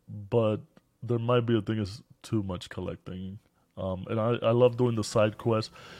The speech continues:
When a game has me kinda skipping the dialogue, I think it's, it's too much. And then in the beginning, I was, I was paying attention to the side quests and all that stuff, but now I'm like, "Let me just do this side quest so I could get some X P and shut up."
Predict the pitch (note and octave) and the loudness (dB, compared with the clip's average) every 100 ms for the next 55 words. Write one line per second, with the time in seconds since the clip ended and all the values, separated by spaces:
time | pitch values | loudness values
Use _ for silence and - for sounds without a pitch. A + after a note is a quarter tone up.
0 | - - - C3+ D3 C#3+ D3+ G3+ G#3 G3 | -20 -20 -10 -2 0 2 4 4 6 6
1 | F3 D#3+ D3 D3 C#3+ A#2+ - B2 B2 C3 | 6 2 2 2 2 0 -2 -2 2 0
2 | C3+ C3 A#2 G#2+ G#2+ A2 A#2 A#2 A#2+ B2+ | 0 -4 -4 0 4 4 4 4 4 0
3 | C3+ - - G2+ - A#2 A2+ - A2 G#2+ | -4 -14 -8 -8 -6 -8 -6 -8 -6 -6
4 | - G#2+ - - - G#2 F#2+ F2+ - - | -6 -10 -10 -8 -4 -4 -4 -10 -14 -16
5 | - C#3 D3+ D3 C#3 C#3+ C#3 F#3+ F3 A#2+ | -4 2 4 4 4 4 4 4 6 4
6 | A2 G#2+ - - _ - A2 A2+ A2 - | 4 2 -2 -16 _ -2 2 2 2 0
7 | C#3 C3+ A2 C3 A#2+ A2 - G2+ F#2+ - | -2 -2 -2 -4 -4 -6 -4 -4 -4 -8
8 | - A2+ - A2+ G2+ F#2 F2+ F#2+ F#2+ - | 0 0 0 -4 -4 -4 -4 -4 -4 -4
9 | F2+ F#2+ F#2+ A2 A2+ F2+ - _ _ _ | -4 -4 -2 -2 -2 -6 -8 _ _ _
10 | _ _ _ - D#3 D3 G2+ - A#2 G2+ | _ _ _ -8 -4 0 -2 0 0 0
11 | - G#2+ G2+ A2 - G2+ G2 G2 G#2 - | 0 -2 -2 -6 -4 -4 -4 -4 -4 -4
12 | G#2+ G2 - A2+ B2 G2+ G2 F2+ F#2 - | -6 -8 -6 -4 -2 -4 -6 -10 -12 -10
13 | A2 G#2+ G#2 - | -6 -2 -2 -4